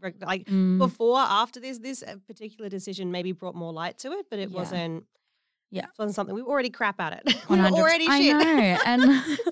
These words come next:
Speaker 2: <laughs> burlesque has always been political. Like,
Speaker 1: Mm-hmm.
Speaker 2: since it was born, it's been political. Like, like, <sighs> burlesque, afab women and have just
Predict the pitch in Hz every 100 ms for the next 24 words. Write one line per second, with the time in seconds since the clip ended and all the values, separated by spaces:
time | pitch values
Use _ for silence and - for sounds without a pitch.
0 | - - - - 254 262 294 - 285 -
1 | 208 214 202 185 190 175 180 165 - -
2 | 165 165 165 _ _ 185 175 170 - 202
3 | 190 208 - _ - 233 220 220 220 214
4 | 151 143 190 180 170 165 165 _ _ -
5 | 185 - 185 175 151 180 160 - - -
6 | - - - 180 160 - - _ _ _
7 | _ 208 - _ 185 180 175 - - -
8 | - 220 214 247 277 - - 90 85 214
9 | 220 220 220 208 202 190 190 185 180 175
10 | 175 175 175 _ - 180 175 190 165